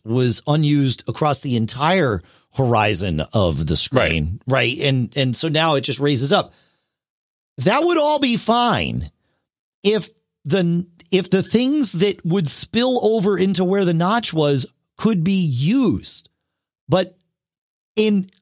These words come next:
Speaker 1: I, I am at a loss
Speaker 2: The
Speaker 1: for
Speaker 2: O S
Speaker 1: words.
Speaker 2: doesn't understand it yet.
Speaker 1: It sort of understands it, but what it does is it punts. And by that, I mean, if you have menu bar items that move into where the notch would be,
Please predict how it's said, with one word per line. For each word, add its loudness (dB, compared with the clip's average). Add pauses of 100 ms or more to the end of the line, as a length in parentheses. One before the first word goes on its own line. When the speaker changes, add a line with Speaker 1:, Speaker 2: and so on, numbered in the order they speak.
Speaker 1:
I, -8 (1300)
I 4
am 2
at 4
a 4
loss 2
Speaker 2:
The 2
Speaker 1:
for 2
Speaker 2:
O 2
S 2
Speaker 1:
words. 2
Speaker 2:
doesn't 0
understand -2
it -6
yet. -6 (440)
Speaker 1:
It -4
sort 0
of 0
understands -2
it, -6
but 0
what 2
it -2
does 0
is 0
it -6
punts. -4 (300)
And 2
by 2
that, 2
I 2
mean, 0 (140)
if -2
you 2
have 0
menu 0
bar 2
items 0
that 0
move 2
into 0
where 2
the 2
notch 0
would 0
be, 0